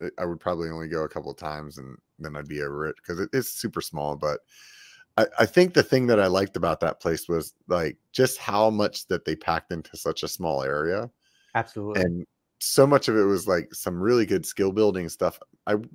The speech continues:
Speaker 1: I really would love to see something like that be more, like, the norm for every city to have something like that, you know?
Speaker 2: Yeah. Yeah, more public
Speaker 1: Like
Speaker 2: bike parks,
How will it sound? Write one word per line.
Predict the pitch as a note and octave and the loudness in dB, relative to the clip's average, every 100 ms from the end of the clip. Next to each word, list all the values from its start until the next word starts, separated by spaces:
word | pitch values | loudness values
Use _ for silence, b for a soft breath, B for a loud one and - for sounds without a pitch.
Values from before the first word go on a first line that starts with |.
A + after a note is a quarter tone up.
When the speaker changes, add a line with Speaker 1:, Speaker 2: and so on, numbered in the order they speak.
| _ - | _ 0
Speaker 1:
I | |
really | G#2 C#3 D#3+ A2 | 2 4 4 4
would | F2 D#2+ | 0 0
love | F2 E2 | -2 -2
to | - | -6
see | - D#2 D2 | -12 -10 -10
something | C#2+ D2+ C#2 C#2 | -10 -12 -12 -10
like | C#2 C2+ | -10 -8
that | C#2 C2 - | -8 -8 -10
be | D#2 C#2+ | -12 -12
more, | D2 D2+ D2+ D2 D2 - _ _ _ _ _ _ _ _ | -8 -6 -6 -6 -8 -12 _ _ _ _ _ _ _ _
like, | D#2+ D2 - _ _ - | -4 -4 -6 _ _ -4
the | E2 | -2
norm | D#2 D#2 D2 C#2+ C2 | 0 0 -2 -6 -8
for | D2+ | -2
every | D2+ C#2+ B1 | -2 -2 -4
city | D2 C#2 C#2 | -6 -10 -12
to | C2 | -10
have | C#2 C#2 | -10 -8
something | D2 A#1 C#2 | -12 -12 -14
like | A1 - | -16 -16
that, | - - _ | -14 -14 _
you | F2+ | -4
know? | D#2+ D#2+ F2 _ _ _ _ _ b b _ | -2 -4 -6 _ _ _ _ _ b b _
Speaker 2:
Yeah. | A#2+ G#2+ F#2 _ _ _ _ _ _ _ _ _ _ - | -2 -2 -4 _ _ _ _ _ _ _ _ _ _ -4
Yeah, | B2 A2 | -2 2
more | B2+ C#3+ | 2 4
public | D3+ C3+ B2+ | 4 4 4
Speaker 1:
Like | |
Speaker 2:
bike | B2 A#2+ | 2 2
parks, | A2 G2 | -4 -4